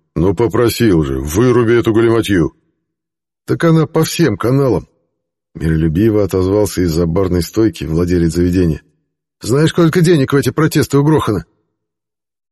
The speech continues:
Он вышел в зал и подошёл к нам с двумя полными бокалами пива, заодно, видимо, решив забрать опустевшую посуду. «Антитела от вируса портят вкус крови»,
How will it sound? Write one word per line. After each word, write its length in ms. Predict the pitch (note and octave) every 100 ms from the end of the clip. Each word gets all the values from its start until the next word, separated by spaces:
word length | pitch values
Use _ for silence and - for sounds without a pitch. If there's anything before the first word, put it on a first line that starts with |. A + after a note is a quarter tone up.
| _ _ _
Он 200 | - C#2+
вышел 340 | D#2 D#2+ D#2+
в 80 | D#2
зал 260 | D#2 G#2 G#2
и 40 |
подошёл 460 | E2+ E2+ F2 - A2
к 100 | -
нам 180 | E2 D#2+
с 40 |
двумя 240 | E2+ F2
полными 380 | E2+ F#2+ F#2 E2
бокалами 480 | E2 E2 F2+ E2+ E2
пива, 340 | E2 A2 F2+ - _ _
заодно, 400 | - D2 F2 G#2+
видимо, 280 | A2+ A2 G#2
решив 300 | G#2 - A2+
забрать 420 | F#2 G2 G2+ F2
опустевшую 540 | E2 F#2+ F2 F#2+ - F2
посуду. 460 | F#2 - G#2+ D2 _ _ _ _ _ _ _ _ _ _ -
«Антитела 680 | G#2+ A2+ A#2 - C#3+ C3+ A2+
от 120 | G#2
вируса 380 | A#2+ G2+ - -
портят 340 | - G#2+ G#2+
вкус 240 | - A2
крови», 360 | - A#2 F2 -